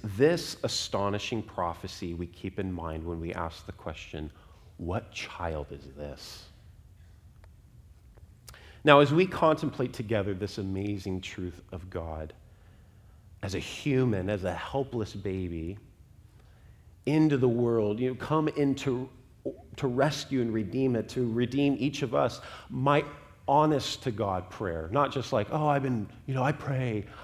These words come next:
I have been praying." And what I have been praying is for myself and for you to be filled with renewed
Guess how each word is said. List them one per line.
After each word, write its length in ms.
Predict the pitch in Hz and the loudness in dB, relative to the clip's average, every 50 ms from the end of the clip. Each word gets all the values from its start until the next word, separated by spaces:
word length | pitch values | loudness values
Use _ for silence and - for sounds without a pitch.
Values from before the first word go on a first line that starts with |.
| - - | -4 4
I 120 | - 147 139 | 6 6 6
have 320 | 123 - - 143 131 123 | 6 4 4 4 4 4
been 180 | 135 120 113 110 | 2 0 0 0
praying." 760 | - - - - 135 127 117 113 110 95 95 87 76 76 71 - - - - - - - - - - - - - - - - - - - - - - - - - - - - - - - - - - - - - - - - - | -4 -10 -8 -4 -2 0 0 0 0 0 -2 -4 -6 -8 -12 -16 -20 -20 -20 -20 -20 -20 -20 -20 -20 -20 -20 -20 -20 -20 -20 -20 -20 -20 -20 -20 -20 -20 -20 -20 -20 -20 -20 -20 -20 -20 -20 -20 -20 -20 -20 -20 -20 -12 -4 -2
And 140 | 110 113 | 2 4
what 100 | 117 123 | 8 10
I 140 | 123 131 147 | 10 12 12
have 120 | 156 151 135 | 10 8 8
been 200 | 139 127 120 - | 6 4 2 0
praying 840 | - - - - - 131 120 117 117 113 101 92 85 85 87 92 - - - - - - | -4 -10 -8 -4 -2 -2 0 0 2 0 0 0 0 -2 -6 -8 -10 -16 -20 -14 -8 -4
is 140 | - 110 | -4 -4
for 240 | - - - 131 117 | -2 2 2 4 4
myself 1120 | 104 95 95 95 95 - - - - 120 110 135 170 202 220 - - - - - - - - - - - - - - - - | 6 4 4 4 2 -2 -6 -2 2 4 4 4 4 2 0 -2 -8 -12 -14 -16 -18 -20 -20 -20 -20 -20 -20 -20 -20 -12 -4
and 140 | - 117 113 110 | -2 -2 -2 -4
for 240 | - - - 147 | -6 -4 -2 0
you 300 | 131 131 135 127 120 117 | 0 0 0 0 0 0
to 80 | 95 107 | 0 -2
be 140 | 92 110 107 | -2 -4 -4
filled 480 | - - - - 117 101 98 95 92 | -6 -8 -8 -4 -2 0 0 0 -2
with 240 | 90 95 95 - - - | -4 -8 -10 -10 -8 -6
renewed 800 | 95 95 95 95 95 98 98 98 101 98 98 104 104 107 107 | -4 -4 -4 -4 -4 -4 -4 -2 -2 -2 -2 -2 -4 -6 -8